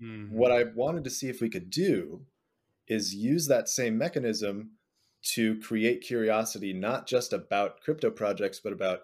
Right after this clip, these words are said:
Speaker 2: any information that's already out there on the internet, so that people are that ferocious about looking for it, because that's really the missing link. It's not access, it's desire.
Speaker 1: That, I, I, I love the market scale curiosity concept. It,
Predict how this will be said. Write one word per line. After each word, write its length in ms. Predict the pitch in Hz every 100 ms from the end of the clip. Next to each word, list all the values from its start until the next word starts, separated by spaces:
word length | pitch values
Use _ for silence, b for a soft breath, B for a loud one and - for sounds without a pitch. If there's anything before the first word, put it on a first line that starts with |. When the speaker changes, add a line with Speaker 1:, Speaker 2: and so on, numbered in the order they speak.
| _
Speaker 2:
any 260 | 120 147 160
information 520 | 147 143 123 123 120
that's 180 | 107 98 -
already 280 | 107 101
out 220 | 90 104 -
there 380 | 87 73 82 _ _ _ _ -
on 120 | 92
the 140 | 98
internet, 360 | 143 139 87 73 _
so 160 | -
that 160 | 110 107
people 260 | - 135 127
are 120 | 110
that 340 | 117 113 -
ferocious 500 | - 110 107 107 101
about 360 | 90 92 87 - _ _ _ -
looking 400 | 104 113 - 82
for 260 | - 78
it, 120 | 67 - -
because 280 | 113 107
that's 320 | 87 147 185 139
really 180 | 127
the 60 | 104
missing 300 | 101 104 85
link. 260 | 87 80 - _
It's 140 | - -
not 240 | 131 139 107
access, 640 | 120 - - 85 - - _ _ _ -
it's 200 | 110 -
desire. 500 | 104 101 95 67 - _ _ _ _ -
Speaker 1:
That, 220 | 123 151 _
I, 460 | 165 156 - - - -
I, 120 | 135 -
I 80 | 127
love 280 | 127 131 123
the 100 | 117
market 340 | 110 113 110
scale 260 | 110 - 110
curiosity 540 | - 104 104 101 98
concept. 480 | 95 98 95 101 -
It, 100 | 104